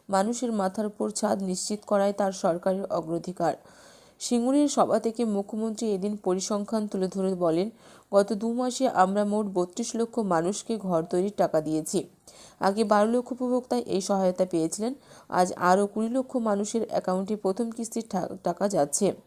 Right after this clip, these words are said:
কেন্দ্রীয় বঞ্চনার অভিযোগ তুলে মুখ্যমন্ত্রী বলেন, দিল্লি টাকা না দিলেও রাজ্য সরকার নিজেই সামর্থ্য অনুযায়ী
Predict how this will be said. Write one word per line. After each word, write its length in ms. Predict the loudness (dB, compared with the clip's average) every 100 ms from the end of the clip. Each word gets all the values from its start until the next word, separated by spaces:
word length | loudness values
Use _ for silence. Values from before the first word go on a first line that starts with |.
| _ _ -20 -20 -8
কেন্দ্রীয় 380 | 0 2 4 2
বঞ্চনার 460 | 4 2 2 2 2
অভিযোগ 420 | 0 0 0 0
তুলে 200 | 0 0
মুখ্যমন্ত্রী 560 | 0 -2 -2 -2 -2 0
বলেন, 440 | 4 4 4 -2
দিল্লি 280 | -2 0 0
টাকা 340 | 0 0 0
না 180 | 0 0
দিলেও 280 | 0 0 2
রাজ্য 280 | 2 0 -2
সরকার 380 | -2 -2 -2 -2
নিজেই 300 | -2 -2 -2
সামর্থ্য 520 | -4 -2 -4 -4 -6
অনুযায়ী 460 | -4 -2 -2 -2